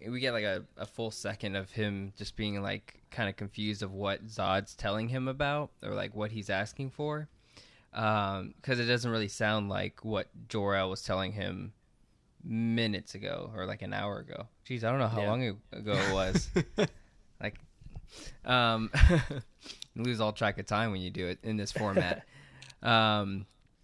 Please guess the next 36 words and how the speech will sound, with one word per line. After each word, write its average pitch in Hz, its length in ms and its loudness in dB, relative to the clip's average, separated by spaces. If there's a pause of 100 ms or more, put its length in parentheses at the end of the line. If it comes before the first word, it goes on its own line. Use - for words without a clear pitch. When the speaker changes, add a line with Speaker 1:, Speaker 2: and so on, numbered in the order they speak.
(180)
Speaker 1:
but 135 160 2
yeah, 165 220 6
he, 139 340 2
uh, 131 320 2
he's 147 360 -4
just 151 160 -10
kinda 147 200 0
like, 120 200 -2
"Well, 110 220 0
that 120 220 -2
doesn't 120 480 -4
s-, - 160 -16
really 113 240 0
sound 107 320 4
like 101 160 0
anything 104 340 2
my 98 140 -2
father 101 340 2
was 98 160 -4
telling 104 240 0
me 98 80 0
about." 95 460 0 (520)
Um, 104 600 2 (220)
and 123 180 2
then 123 240 4
it 104 160 -4
cuts 131 280 0
to 131 240 -2
a - 40 0
shot 104 460 -2
of 98 320 -4
the 101 100 -6
World 110 340 2
Engine, 95 460 -6
which 107 220 -6
is, 113 260 -4